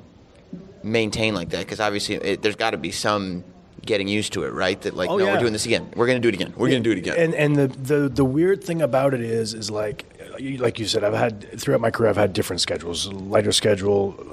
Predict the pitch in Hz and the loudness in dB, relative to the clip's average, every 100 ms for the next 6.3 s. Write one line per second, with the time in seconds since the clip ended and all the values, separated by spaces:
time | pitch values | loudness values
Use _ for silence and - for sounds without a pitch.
0 | - 87 87 104 98 92 98 92 90 90 | -6 -4 -2 0 2 2 2 0 2 2
1 | 92 - 101 92 95 95 - - - - | 0 0 -2 -2 0 -2 -4 -16 -20 -20
2 | - - 95 92 120 101 107 90 104 139 | -4 -2 -2 -2 -2 -2 -2 0 0 0
3 | 139 110 101 90 - - 95 90 80 - | 0 0 0 -4 -6 -2 -2 -2 -4 -4
4 | 95 104 85 - - - 87 82 98 87 | -2 -2 -2 -4 -4 -2 -4 -2 -6 -6
5 | 87 - 92 82 - - 98 92 95 - | -2 -2 -2 -4 -2 -2 -2 -2 2 4
6 | 107 104 - | 6 4 -2